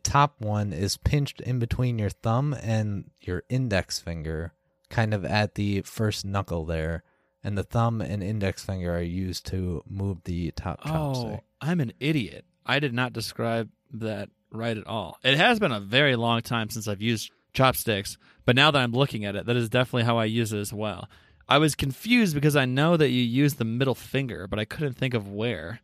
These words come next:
Speaker 1: Yeah, it's
Speaker 2: So
Speaker 1: just
Speaker 2: I
Speaker 1: like an
Speaker 2: thought
Speaker 1: extra resting for the top
Speaker 2: Yeah.
Speaker 1: chopstick, it looks like.
Speaker 2: Yeah, so it literally, well, it's for the bottom chopstick. Bottom chopstick is deep thumb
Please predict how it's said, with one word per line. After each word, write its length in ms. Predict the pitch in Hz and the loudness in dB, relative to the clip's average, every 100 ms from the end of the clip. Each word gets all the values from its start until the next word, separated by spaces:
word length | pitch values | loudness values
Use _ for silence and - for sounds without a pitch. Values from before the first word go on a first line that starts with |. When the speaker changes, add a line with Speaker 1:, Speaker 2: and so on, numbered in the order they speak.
| _ _ _ | _ _ _
Speaker 1:
Yeah, 220 | 117 123 117 | 4 6 6
it's 120 | - | 4
Speaker 2:
So 100 | 143 | 4
Speaker 1:
just 120 | 117 | 6
Speaker 2:
I 40 | 120 | 6
Speaker 1:
like 80 | 131 | 6
an 180 | 127 | 6
Speaker 2:
thought 100 | 117 | 4
Speaker 1:
extra 360 | 113 - 120 98 | 0 0 2 0
resting 840 | 87 95 90 - 90 85 85 - - _ | 4 2 2 0 -2 -4 -6 -10 -18 _
for 160 | - | -2
the 120 | 90 90 | -2 -4
top 440 | - 92 80 - - _ _ _ _ _ _ _ - | 0 0 0 -4 -20 _ _ _ _ _ _ _ -2
Speaker 2:
Yeah. 340 | 127 143 120 95 | 6 6 6 2
Speaker 1:
chopstick, 140 | 82 | -2
it 80 | 82 | -4
looks 240 | 82 - | -6 -6
like. 160 | 85 82 | -6 2
Speaker 2:
Yeah, 180 | 135 117 | 2 4
so 160 | 139 | 4
it 240 | 143 143 139 | 4 4 4
literally, 420 | 147 156 139 127 | 2 4 2 2
well, 220 | 143 175 160 | 4 6 6
it's 120 | 147 | 4
for 100 | 202 | 4
the 100 | 139 | 4
bottom 280 | 139 143 123 | 6 4 2
chopstick. 440 | - 98 - - - _ _ - | -4 -8 -12 -14 -16 _ _ 4
Bottom 240 | 143 165 | 4 4
chopstick 500 | - 139 131 127 120 | 2 0 0 -2 0
is 260 | 113 101 - _ _ 117 104 | 0 -2 -8 _ _ -8 2
deep 280 | 143 170 | 2 2
thumb 580 | - 151 143 135 123 120 | -2 0 2 2 0 -4